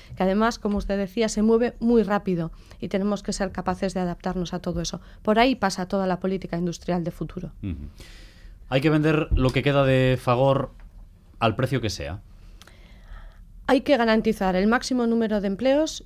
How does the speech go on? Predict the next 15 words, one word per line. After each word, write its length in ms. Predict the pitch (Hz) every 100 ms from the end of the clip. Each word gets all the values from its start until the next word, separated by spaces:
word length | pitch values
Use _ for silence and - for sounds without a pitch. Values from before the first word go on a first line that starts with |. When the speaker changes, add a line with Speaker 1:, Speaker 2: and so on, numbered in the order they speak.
| -
Speaker 1:
y 80 | 220
hay 120 | 226
que 120 | 233
garantizar 560 | 208 196 190 202 254 254
que 140 | 220
la 80 | 208
actividad 340 | - 202 214
industrial 640 | 226 202 190 - 185 180 180
de 260 | 190 180 170
Fagor, 380 | - 180 277 269
la 100 | 208
que 140 | 202
existía 680 | - 196 - 226 202 190 185
en 320 | 175 175 185
Euskadi, 480 | 185 - 233 285